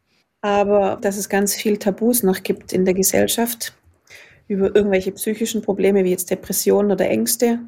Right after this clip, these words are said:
die zum Beispiel ja oft mit Alkohol verbunden sind, zu sprechen.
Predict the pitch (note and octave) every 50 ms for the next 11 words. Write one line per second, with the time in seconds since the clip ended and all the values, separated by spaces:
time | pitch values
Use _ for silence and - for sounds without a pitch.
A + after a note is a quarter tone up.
0 | - - G#3 F#3+ - - F3+ F3+ F3+ - - F#3+ F#3 F#3+ F3+ - F#3+ G3 - -
1 | G#3 F#3+ - G#3 G3 G3 - G#3+ G#3 G3+ G3+ G3 G3 G#3+ G3+ G3+ G3+ G#3+ G3+ -
2 | G#3 G3 G3+ G3 - - - - - - - - _ _ - - - F#3 - -
3 | - - F3 F#3+ F#3 - C#4 D4+ D#4 D4+